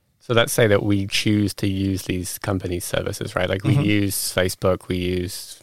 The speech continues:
Speaker 1: Twitter, or whatever social media platform you pick. We are in the tech industry. I think we're then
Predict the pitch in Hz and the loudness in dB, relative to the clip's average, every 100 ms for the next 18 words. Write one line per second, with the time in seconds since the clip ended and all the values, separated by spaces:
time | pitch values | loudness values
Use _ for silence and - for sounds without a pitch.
0 | _ - 98 - - 85 - - 208 - | _ -4 -2 -2 -4 -4 -8 -14 -14 -14
1 | _ _ _ 107 117 117 - 104 101 95 | _ _ _ 4 6 6 2 0 0 0
2 | 92 - - - - - - - _ _ | 0 -2 -6 -6 -6 -6 -10 -14 _ _
3 | _ _ _ _ _ - 117 123 120 - | _ _ _ _ _ -4 4 6 6 6
4 | 101 98 98 - 98 95 95 - 95 98 | 4 6 4 4 2 2 -2 -2 -4 -4
5 | - 95 92 - - 117 110 107 104 104 | -6 -6 -6 -6 -2 0 0 2 2 2
6 | 98 101 127 | 0 0 -4